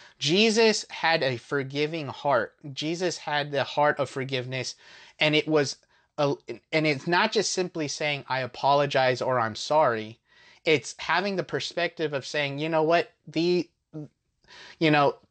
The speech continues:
these individuals, they, they're kind of like the ragtag bunch of society. They're kind of rough around the edges.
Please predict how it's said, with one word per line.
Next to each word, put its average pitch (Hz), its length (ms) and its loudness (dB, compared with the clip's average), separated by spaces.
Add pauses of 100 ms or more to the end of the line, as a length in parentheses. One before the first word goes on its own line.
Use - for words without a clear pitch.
(160)
these 180 300 4
individuals, 170 960 4 (140)
they, 220 340 2
they're 220 180 2
kind 240 260 -2
of 220 60 2
like 208 220 2
the 170 80 2
ragtag 165 680 0
bunch 160 260 -4
of 147 100 -4
society. 147 840 -2 (180)
They're 185 120 2
kind 202 240 -2
of 160 140 2
rough 160 200 2
around 151 240 -4
the 143 160 -4
edges. 147 420 -4